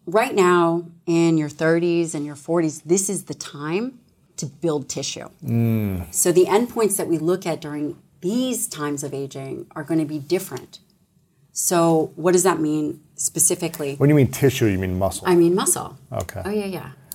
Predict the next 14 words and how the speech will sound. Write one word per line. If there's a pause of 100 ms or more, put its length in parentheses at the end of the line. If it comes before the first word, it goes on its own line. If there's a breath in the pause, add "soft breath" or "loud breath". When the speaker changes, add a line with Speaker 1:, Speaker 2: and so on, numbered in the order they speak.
(160)
Speaker 2:
Building
it
and
building
it
everywhere
or
focusing
on
the
main
muscle
groups
or?